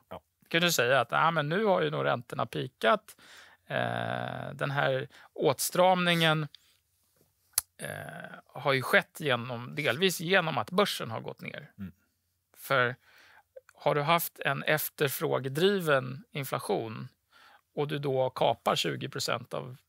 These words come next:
Speaker 2: allmänhetens s-, besparingar,
Speaker 1: Ja.
Speaker 2: så kanske efterfrågan dämpas en smula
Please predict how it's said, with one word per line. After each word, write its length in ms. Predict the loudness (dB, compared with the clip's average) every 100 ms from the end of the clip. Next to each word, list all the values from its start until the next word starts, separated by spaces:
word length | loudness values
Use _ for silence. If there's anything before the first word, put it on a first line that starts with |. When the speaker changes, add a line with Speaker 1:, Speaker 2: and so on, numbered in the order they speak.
| _ _ _ _ -8
Speaker 2:
allmänhetens 1040 | -8 -6 -8 -8 -6 -8 -6 -10 -12 -16 _
s-, 160 | -10 -8
besparingar, 840 | -4 0 2 4 2 0 -6 -8 -12
Speaker 1:
Ja. 60 | -20 _ _
Speaker 2:
så 140 | -8
kanske 300 | 0 0 2
efterfrågan 600 | 0 0 -2 0 2 2
dämpas 400 | 0 -2 -4 -6
en 80 | -8
smula 440 | -10 -10 -8 -8